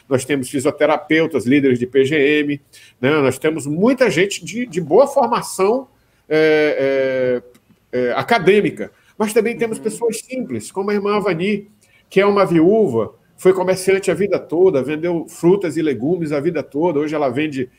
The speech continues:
Speaker 1: cosméticos. Uma mulher simples, de setenta anos, que tá ganhando pessoas pra Jesus. Por quê? Foi capacitada na igreja, mas principalmente, primordialmente, pelo Senhor.
Speaker 2: Muito bem, pastor Jefferson. É importante a gente resgatar esse,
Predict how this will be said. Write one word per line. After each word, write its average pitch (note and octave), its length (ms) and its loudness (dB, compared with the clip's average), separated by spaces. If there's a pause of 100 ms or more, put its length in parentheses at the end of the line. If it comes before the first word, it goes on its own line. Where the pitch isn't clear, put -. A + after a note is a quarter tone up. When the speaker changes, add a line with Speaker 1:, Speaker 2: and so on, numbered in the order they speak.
(140)
Speaker 1:
cosméticos. D3 1000 -2 (200)
Uma G3 140 0
mulher G#3+ 200 2
simples, G#3 360 -8
de G3 60 -10
setenta B3 480 -4
anos, G#3 440 2 (200)
que A#3 120 0
tá A3 140 4
ganhando G3 280 4
pessoas E3+ 380 -6
pra D#3+ 160 -6
Jesus. G#2 580 -6 (280)
Por E3+ 200 2
quê? C3 240 -2 (220)
Foi A3 100 0
capacitada F3+ 580 2
na D3 120 0
igreja, D#3 280 0
mas D#3 180 -6
principalmente, D3+ 760 -4
primordialmente, E3+ 840 -2
pelo C#3+ 200 -4
Senhor. A2 360 -10 (760)
Speaker 2:
Muito D#3 220 -8
bem, D#3 240 -4
pastor D3 360 -6
Jefferson. B2+ 600 -6 (340)
É C#3+ 120 -6
importante F#3 840 -4
a B2+ 80 -4
gente D#3 220 -12
resgatar D#3+ 600 -8
esse, E3 320 -10